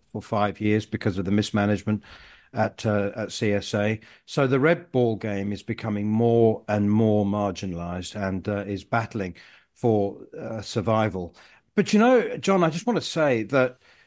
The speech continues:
South African cricket may well be saved by the S A twenty.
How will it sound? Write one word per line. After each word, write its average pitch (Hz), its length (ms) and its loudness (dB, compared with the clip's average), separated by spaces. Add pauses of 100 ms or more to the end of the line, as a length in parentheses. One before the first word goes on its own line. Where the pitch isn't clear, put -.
(260)
South 196 200 2
African 214 280 2
cricket 180 300 0
may 156 160 4
well 151 240 2
be 127 100 -4
saved 98 380 -4
by 104 140 4
the 101 160 0
S - 140 -2
A 95 100 0
twenty. 101 560 -4